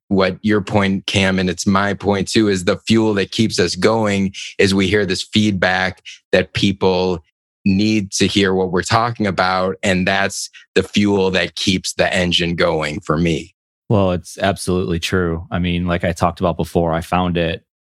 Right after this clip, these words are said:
Speaker 2: I was all about it. I was there for it, and I continue to be there for it. And I appreciate that you guys are spending this time just talking about this,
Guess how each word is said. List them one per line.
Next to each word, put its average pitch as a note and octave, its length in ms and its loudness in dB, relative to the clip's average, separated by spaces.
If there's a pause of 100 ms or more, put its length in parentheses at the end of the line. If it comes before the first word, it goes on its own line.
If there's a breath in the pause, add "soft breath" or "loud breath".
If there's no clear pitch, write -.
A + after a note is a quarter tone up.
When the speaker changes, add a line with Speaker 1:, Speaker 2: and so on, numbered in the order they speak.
(120)
Speaker 2:
I E2+ 80 0
was D#2+ 160 0
all E2 180 0
about E2 340 0
it. D#2+ 200 -2
I D#2 60 -2
was D2+ 160 -4
there F#2 220 0
for F#2 280 -2
it, E2+ 320 -4
and D2 500 -4
I F2 120 -2
continue E2+ 380 -2
to E2+ 80 0
be E2 120 0
there E2 200 0
for E2 320 -2
it. - 60 -8
And D#2+ 100 -6
I D#2 40 -4
appreciate D2+ 680 -4
that E2 100 -2
you E2 120 0
guys D#2+ 180 0
are D2 160 -4
spending F2+ 320 0
this D#2+ 160 -2
time E2 340 0
just - 160 -6
talking E2 320 -2
about D2+ 220 -2
this, - 260 -4